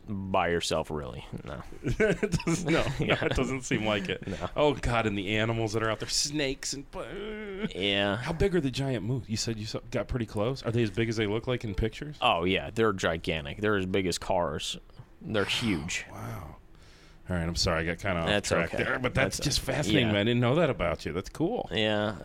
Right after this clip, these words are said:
Speaker 2: Yeah.
Speaker 1: No, I'm, I'm very much a loner, obviously.
Speaker 2: But I, well, oh, that was, I'm glad you brought that up, 'cause that's what I was gonna talk about, because I am introverted by nature and will, I will gain my energy. I've always understood it like this. Tell me if you think I'm wrong.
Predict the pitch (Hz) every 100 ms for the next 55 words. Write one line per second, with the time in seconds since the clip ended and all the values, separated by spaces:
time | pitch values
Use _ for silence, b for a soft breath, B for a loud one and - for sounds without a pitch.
0 | - 131 147 175 - 113 139 135 - -
1 | 127 143 175 120 101 90 80 78 80 82
2 | 82 - - 180 - 90 82 76 - 76
3 | - b b b b - 160 131 165 135
4 | 139 139 107 147 151 160 127 - 127 123
5 | 131 120 113 107 98 - 104 117 - 117
6 | 101 107 104 95 90 95 101 - 110 127
7 | 147 147 117 110 107 - 117 117 120 113
8 | 117 117 113 110 101 101 104 - 113 101
9 | - 110 120 117 104 104 117 110 104 110
10 | 127 120 107 101 98 87 90 143 190 190
11 | 156 117 - 107 85 85 82 73 - 110
12 | 113 117 98 98 85 87 67